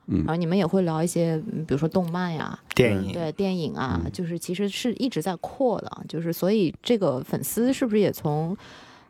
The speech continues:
Speaker 2: 相对比较硬核的这样的一些游戏玩家，然后会慢慢地扩展到一些泛文化领域的这样的一个大的圈子？你们有，有，
Speaker 1: 有，
Speaker 2: 对。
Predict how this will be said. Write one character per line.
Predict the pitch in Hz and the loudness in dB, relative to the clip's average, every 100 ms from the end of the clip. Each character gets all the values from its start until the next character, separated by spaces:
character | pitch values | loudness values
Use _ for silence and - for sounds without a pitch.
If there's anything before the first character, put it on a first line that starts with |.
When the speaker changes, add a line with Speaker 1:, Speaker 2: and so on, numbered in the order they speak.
| _ | _
Speaker 2:
相 | - 254 269 | 0 0 2
对 | 320 262 | 4 4
比 | 160 139 | 2 -2
较 | 160 160 156 156 | 0 2 2 0
硬 | 214 233 202 | 2 4 2
核 | - 147 | 0 0
的 | 156 | 0
这 | 185 | 0
样 | 165 | -2
的 | |
一 | 165 | -2
些 | 185 | 0
游 | 147 151 | 0 -2
戏 | - 285 | 0 0
玩 | 147 139 | 0 -2
家， | 143 143 143 | -4 -2 -4
然 | 139 | -4
后 | 143 | -2
会 | 170 | 0
慢 | 180 185 | 0 0
慢 | 180 180 | 0 0
地 | 170 | -2
扩 | - 190 | 0 -2
展 | 160 143 | 0 -4
到 | 147 147 | -4 -4
一 | 156 | -4
些 | - 156 151 | -4 -2 -2
泛 | 165 220 175 | -2 0 0
文 | 147 | -2
化 | 202 190 | 0 2
领 | 165 139 | 0 -2
域 | - | -4
的 | 151 147 | -2 -4
这 | 143 | -4
样 | 156 | -4
的 | 143 | -4
一 | |
个 | 147 | -4
大 | - 92 | -2 -2
的 | 151 | -2
圈 | - 151 143 | -4 -8 -8
子？ | - - | -6 -6
你 | 156 | 0
们 | 156 | 0
有， | 175 - | 0 0
有， | 156 | 2
Speaker 1:
有， | 104 73 | 4 4
Speaker 2:
对。 | 160 | -2